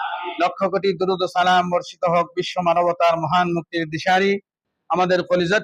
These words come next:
টুকরা নবী মুহাম্মদুর রাসূলুল্লাহ সাল্লাল্লাহু আলাইহি সাল্লামের প্রতি। দোয়া করছি পৃথিবীর শুরু থেকে আজ পর্যন্ত যত মুমিন মুমিনাত যারা পরিমাণ ঈমান বুকে নিয়ে কবরে শুয়ে আছেন, আল্লাহ যেন তাদের কবরগুলোকে জান্নাতের বাগান বানিয়ে দেয়, বলি আমিন।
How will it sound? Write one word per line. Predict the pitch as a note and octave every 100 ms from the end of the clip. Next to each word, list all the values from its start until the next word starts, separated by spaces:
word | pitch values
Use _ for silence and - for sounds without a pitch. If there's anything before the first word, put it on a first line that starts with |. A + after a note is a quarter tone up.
| G#3+
টুকরা | F#3 F3+
নবী | F3+ F3 F3
মুহাম্মদুর | F3 - F#3+ F#3+ F#3 E3+
রাসূলুল্লাহ | E3+ E3 F#3 F3+ E3+ E3+ E3+ D#3+ C3+ _
সাল্লাল্লাহু | - - G#3 F#3 E3+ E3+ E3
আলাইহি | E3 D#3+ F3
সাল্লামের | D#3+ E3+ E3 D3
প্রতি। | D3+ C#3 B2+ - _ _ -
দোয়া | F3+
করছি | F#3+ G#3 F3 G#3
পৃথিবীর | F3 F3 F#3+ F#3+
শুরু | D#3 F3+ F3+
থেকে | F3+ F3+
আজ | E3 -
পর্যন্ত | E3+ D#3+ F3 D#3+ D3+ - _ _ _ -
যত | E3
মুমিন | F#3+ F3+ F#3+ F#3 F#3 F3+
মুমিনাত | F3+ F3+ F3 F3 D3
যারা | F3+ F#3 F3+
পরিমাণ | F#3 G#3 G3+ F#3+
ঈমান | F#3 F3+ F3
বুকে | F3 F3 F3
নিয়ে | E3+ D3+
কবরে | E3 E3 D#3+
শুয়ে | - E3
আছেন, | D#3 D3 F#3 G3 - _ _ _
আল্লাহ | D#3+ F#3 F#3
যেন | F3+ F#3+ F3
তাদের | F3+ F3 F3+
কবরগুলোকে | F3+ F3+ F#3+ F3+ E3+ G3 F#3+ F3
জান্নাতের | F3 F3 E3+ F3 D#3+
বাগান | D#3+ D#3+ E3+ E3+
বানিয়ে | E3 D#3+
দেয়, | D#3 D3
বলি | D3+ D#3
আমিন। | D3+ D3+ D#3+